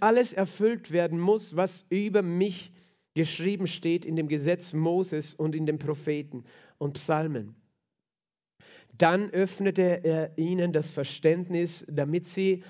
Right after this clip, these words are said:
die Schriften verständen. Und die, und sprach zu ihnen: ‚So steht geschrieben und so musste der Christus leiden und am dritten Tag auferstehen aus den Toten. Und in seinem Namen muss Buße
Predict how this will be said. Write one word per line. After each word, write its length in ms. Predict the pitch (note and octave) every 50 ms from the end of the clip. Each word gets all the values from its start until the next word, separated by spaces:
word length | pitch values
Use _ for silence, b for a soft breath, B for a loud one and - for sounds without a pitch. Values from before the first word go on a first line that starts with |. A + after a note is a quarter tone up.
| B B -
die 100 | C3+ B2
Schriften 720 | - B2 C#3 D#3 E3+ E3+ - - - - D#3+ D#3 D3+ - -
verständen. 760 | - - D#3+ D3+ D#3 - - D3+ D3+ D#3+ E3 D3+ D#3 C3+ A#2+ B B B B B B B
Und 180 | - E3+ E3+ E3+
die, 280 | F3+ F3+ E3+ F3+ - - - - - - _ -
und 140 | E3+ D#3 D3+
sprach 340 | - - E3+ F3 F#3+ F#3+ -
zu 160 | - - F#3+
ihnen: 260 | F#3 F#3 F#3 F3+ E3+
‚So 260 | C#3 D#3+ F#3 G3+ A3
steht 360 | G#3 - - G3 G3+ G3+ -
geschrieben 500 | - G3 F#3 - - F3+ G#3 A3 A#3 G3+
und 120 | G3 F#3 F3
so 140 | F3 F#3 G3
musste 400 | F#3+ F#3+ G#3+ A3 A3 - G3+ F#3+
der 140 | F#3+ F#3
Christus 560 | F3+ - G3 G#3 G3+ - - F3 D#3+ - - D#3+
leiden 600 | E3 E3 E3+ E3+ F3+ G3 G#3+ G#3+ A3+ A#3 A3 B B B B B B B B
und 160 | E3+ E3 D#3
am 100 | F3 F3
dritten 320 | - G3 A3 A3 A3 G#3+
Tag 340 | G#3+ G#3+ G3+ G3+ G3+ D#3 -
auferstehen 800 | E3+ F#3 G#3+ A3 A3 G3+ F#3+ D#3 - - - F3+ F#3 F#3+ G3 F#3 F3+ -
aus 300 | - E3 F3 F#3 F3 F3+
den 200 | - F#3 F3+ F3+
Toten. 460 | - F3+ F3 F3 F3 F3 - C3 A#2 - - _ _ _ _ B B B B B B
Und 140 | - F3+ F3+
in 180 | G#3 G#3+ G#3+ G3+
seinem 520 | F3 D#3+ G#3 A3+ B3+ C#4 C#4+ C#4+ C4 B3+
Namen 360 | A#3 A#3 A#3+ B3 B3+ B3+ A#3
muss 220 | A3+ A3+ A3 - -
Buße 640 | E3 D#3+ E3+ A#3 C4+ C#4 C4+ - - E3+ D3 C#3